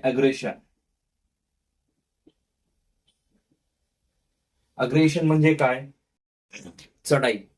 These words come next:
एखाद्या म्हणजे शत्रूवर तुम्हाला काय करायचे? चढाई करायची. नंतर आहे अटॅक. अटॅक म्हणजेच तुमचा काय?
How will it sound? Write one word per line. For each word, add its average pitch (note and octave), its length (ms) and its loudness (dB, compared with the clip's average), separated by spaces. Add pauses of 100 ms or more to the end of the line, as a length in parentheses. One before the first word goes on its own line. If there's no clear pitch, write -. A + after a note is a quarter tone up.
(340)
एखाद्या B2 440 0
म्हणजे B2 600 -12
शत्रूवर B2 520 -6
तुम्हाला A#2+ 240 -4
काय A#2+ 160 -4
करायचे? A#2+ 360 -6 (160)
चढाई A2 300 -2
करायची. G#2 360 -10
नंतर A2+ 300 -8
आहे C#3 260 -4 (120)
अटॅक. - 440 -4 (1000)
अटॅक D3 440 -4 (1400)
म्हणजेच C3 380 -2
तुमचा B2+ 260 -6
काय? C3+ 260 -6